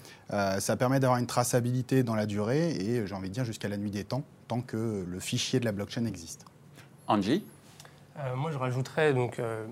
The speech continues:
Speaker 3: même définition, je rajouterais aussi la, la partie confiance. La blockchain a été, euh, créée pour, euh, être un logiciel, finalement, qui va, euh, renforcer la confiance entre deux intermédiaires lorsqu'il y a une transaction.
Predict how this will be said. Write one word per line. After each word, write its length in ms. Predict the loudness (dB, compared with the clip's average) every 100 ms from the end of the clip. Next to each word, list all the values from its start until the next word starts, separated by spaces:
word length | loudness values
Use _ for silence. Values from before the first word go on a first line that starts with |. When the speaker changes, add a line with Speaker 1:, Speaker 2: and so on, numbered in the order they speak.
| -8
Speaker 3:
même 200 | -2 2
définition, 720 | 2 2 2 0 2 2 4
je 60 | 6
rajouterais 400 | 4 2 -2 0
aussi 300 | 0 0 2
la, 280 | 4 6 4
la 120 | 2
partie 320 | 0 0 -2
confiance. 600 | 0 0 2 0 0 -4 -2
La 60 |
blockchain 300 | 0 2 8
a 120 | 8
été, 340 | 10 6 6 6
euh, 240 | 6 4
créée 460 | 0 2 6 8 6
pour, 400 | 2 -2 2 4
euh, 120 | 2 -2 -12 -18 -20 -4
être 240 | -2 0 4
un 480 | 4 6 4 0 -4 0
logiciel, 680 | 4 6 6 4 6 6
finalement, 540 | 4 0 2 4 2 0 -12 -18
qui 340 | -8 -2 0 4
va, 300 | 8 10 10
euh, 340 | 6 0 -2 -6 -12
renforcer 420 | 0 4 6 6 8
la 100 | 6
confiance 440 | 6 4 2 4
entre 320 | 0 0 2
deux 180 | 4 6
intermédiaires 640 | 6 6 4 4 4 4
lorsqu'il 260 | 2 2 2
y 40 |
a 20 |
une 80 | 2
transaction. 460 | 2 2 2 -2